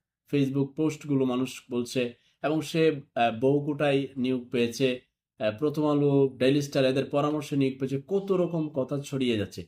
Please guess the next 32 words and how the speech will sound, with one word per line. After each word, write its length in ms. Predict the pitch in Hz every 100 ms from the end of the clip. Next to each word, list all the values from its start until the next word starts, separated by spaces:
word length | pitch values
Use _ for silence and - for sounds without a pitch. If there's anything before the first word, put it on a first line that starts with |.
| _ _ _ _ 139
ফারুকীর 440 | 151 214 214 233 -
তো 60 | 226
লজ্জা 360 | 202 180 180
থাকা 220 | 160 143 131
উচিত 180 | 117 113
যে 120 | 135
আমি 160 | 143 202
একটা 180 | 202 202
জায়গায় 280 | 202 196 175
আসলাম, 280 | 160 190 147
এত 200 | - 208
মানুষ 280 | 190 190 190
ঘৃণা 280 | 135 139 196
ছড়াচ্ছে, 380 | 202 185 170 160
থু-, 280 | 143 180 180 -
থুতু 220 | 190 208
দিচ্ছে, 360 | 185 - - 143 139 _ _
আমার 180 | 156 165
বিপক্ষে 440 | 143 170 202 196
দাঁড়িয়েছে, 460 | 165 156 170 156 139 113 - _ _
আমি 200 | 233 226
নিজেই 320 | 196 185 202
বরং 200 | 190 180
সসম্মানে 520 | 175 160 156 147 139 120
চলে 220 | 107 90
যাই। 180 | 82 - _ _ _ _ _ _
বাংলাদেশে 520 | 101 127 147 170 170
এমন 160 | 190 170
এক 100 | 165
জায়গায় 280 | 147 139 131 113
পদে 240 | 151 151
যদি 180 | 151 156